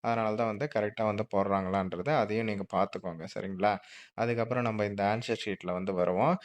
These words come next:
இதுல வந்து என்ன சொல்லியிருக்காங்க அப்படின்றத வந்து பார்க்கலாம். அதாவது இதுல வந்து ஏ, பி, சி, டி, ஈன்ட்டு மொத்தம் இருநூறு கொஸ்டின் இருக்கும். இதுல வந்து ஏ, பி, சி, டி எந்த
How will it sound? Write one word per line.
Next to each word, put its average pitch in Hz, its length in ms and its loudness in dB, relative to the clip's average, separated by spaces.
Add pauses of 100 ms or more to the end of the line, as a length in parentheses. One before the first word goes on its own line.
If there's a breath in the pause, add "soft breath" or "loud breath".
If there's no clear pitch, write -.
(200 loud breath)
இதுல 127 260 2
வந்து 117 200 2
என்ன 110 180 0
சொல்லியிருக்காங்க 98 520 -2
அப்படின்றத 90 480 -2
வந்து 85 240 -6
பார்க்கலாம். 90 480 0
அதாவது 120 340 2
இதுல 110 200 0
வந்து 120 200 -2
ஏ, 113 180 4
பி, 113 160 -2
சி, 113 220 -6
டி, 107 120 -2 (160)
ஈன்ட்டு 107 420 0
மொத்தம் 113 280 0
இருநூறு 101 280 -2
கொஸ்டின் 107 420 -2
இருக்கும். 120 340 2 (360 loud breath)
இதுல 135 240 4
வந்து 127 200 2 (260)
ஏ, 113 180 4
பி, 120 200 -2
சி, 110 280 -4
டி 101 240 0
எந்த 110 220 0